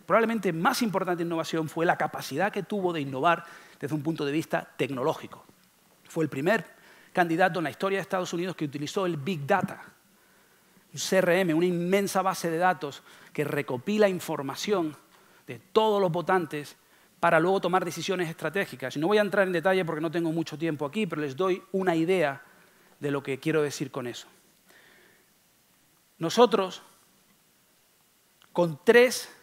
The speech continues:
tres indicadores, el nombre de la persona, el código postal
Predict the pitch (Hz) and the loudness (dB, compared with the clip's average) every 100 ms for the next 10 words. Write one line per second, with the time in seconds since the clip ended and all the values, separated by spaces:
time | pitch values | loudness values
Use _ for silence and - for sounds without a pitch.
0 | _ _ _ _ _ _ 208 185 131 - | _ _ _ _ _ _ 2 2 0 -14
1 | - - 165 156 160 180 139 120 - _ | -14 -6 -2 2 2 2 -2 -8 -20 _
2 | _ _ _ _ _ - 139 160 214 214 | _ _ _ _ _ -6 0 4 4 4
3 | 208 202 165 170 165 127 113 - _ - | 4 2 2 -2 -4 -4 -8 -20 _ -10
4 | 143 135 190 202 196 170 180 - 147 120 | -8 0 2 2 0 -2 -4 -2 -2 -2